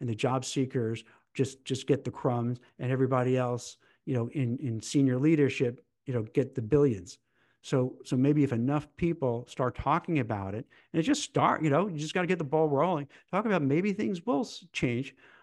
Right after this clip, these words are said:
I'm not naive, it's not gonna change for one, LinkedIn, LinkedIn Live podcast,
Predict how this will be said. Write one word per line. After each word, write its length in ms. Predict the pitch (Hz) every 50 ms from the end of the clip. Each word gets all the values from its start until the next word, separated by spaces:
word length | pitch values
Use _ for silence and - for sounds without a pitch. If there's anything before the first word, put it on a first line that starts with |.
| _ _ -
I'm 100 | 147 156
not 180 | 175 180 175 147
naive, 360 | 147 139 139 156 185 190 156
it's 100 | 120 143
not 160 | 147 139 -
gonna 120 | 143 127
change 420 | - - 156 135 127 120 113 - - _ _ _ _ _ _ _ _ -
for 80 | 143 127
one, 300 | 117 123 131 123 113 113
LinkedIn, 580 | 127 123 110 - 139 123 120 117 110 110 117 - -
LinkedIn 440 | 127 123 113 113 123 - 135 110 107
Live 240 | 120 123 117 110 -
podcast, 500 | - 151 165 175 - 160 135 143 139